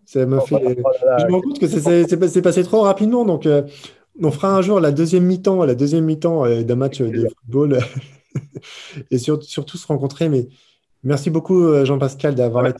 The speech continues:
Speaker 2: merci, euh,
Speaker 1: euh,
Speaker 2: Julien, pour l'invitation. C'était bien sympa. C'est passé très vite, effectivement.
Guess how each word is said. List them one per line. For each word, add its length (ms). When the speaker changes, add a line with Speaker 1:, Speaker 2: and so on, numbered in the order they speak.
Speaker 2:
merci, 80
euh, 140
Speaker 1:
euh, 20
Speaker 2:
Julien, 280
pour 100
l'invitation. 440
C'était 180
bien 120
sympa. 280
C'est 80
passé 200
très 140
vite, 140
effectivement. 420